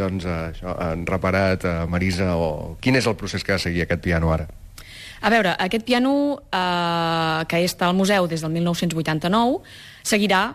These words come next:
Speaker 2: formant part de la col·lecció i seguirà formant part de l'exposició permanent. És una de les grans joies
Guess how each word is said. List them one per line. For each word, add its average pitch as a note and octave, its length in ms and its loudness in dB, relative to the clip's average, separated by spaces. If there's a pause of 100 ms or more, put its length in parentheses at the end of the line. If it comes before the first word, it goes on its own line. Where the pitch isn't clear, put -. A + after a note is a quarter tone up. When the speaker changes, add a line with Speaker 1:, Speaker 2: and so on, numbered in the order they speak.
Speaker 2:
formant F#3+ 320 -4
part F3 200 0
de G#3 120 2
la F3+ 160 0
col·lecció E3+ 400 0
i G#3 60 0
seguirà E3+ 260 0
formant F#3 240 2
part D#3+ 160 2
de A3+ 140 2
l'exposició F3+ 440 -2
permanent. F3 440 2 (100)
És D3+ 80 -2
una E3 160 0
de D#3+ 80 2
les D#3 160 0
grans F3+ 320 2
joies F3+ 460 0